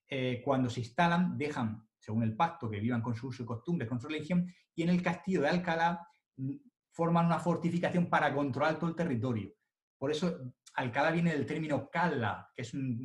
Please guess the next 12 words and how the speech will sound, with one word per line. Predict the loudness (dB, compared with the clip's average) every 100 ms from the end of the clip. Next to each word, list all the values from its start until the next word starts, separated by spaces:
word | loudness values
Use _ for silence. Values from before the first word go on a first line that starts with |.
| -6
una | -6
forma | -6 -2 0
de |
llamar | 0 2
a | 0
las | -2
fortificaciones, | -6 -8 -8 -8 -6 -4 -2 -4 -8 _ _
eh, | -4 -2
de | -2
la | 0
primera | 2 2 2
época. | 0 -2 -6